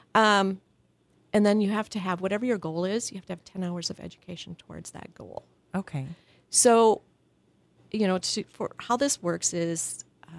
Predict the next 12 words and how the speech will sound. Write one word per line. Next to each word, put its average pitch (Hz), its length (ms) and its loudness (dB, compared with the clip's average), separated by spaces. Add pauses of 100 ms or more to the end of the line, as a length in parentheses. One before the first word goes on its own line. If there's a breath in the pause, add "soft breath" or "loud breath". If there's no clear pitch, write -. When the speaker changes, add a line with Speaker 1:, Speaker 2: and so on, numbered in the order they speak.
(120)
Speaker 1:
you 170 120 -10
come 214 200 0
in, 202 280 2
you 180 80 -4
fill 202 160 0
out 226 100 0
the 233 80 -2
application, 196 680 -4 (380 loud breath)
you, 202 520 2
uh, 170 240 -4 (420)
open 226 240 2
up 226 120 0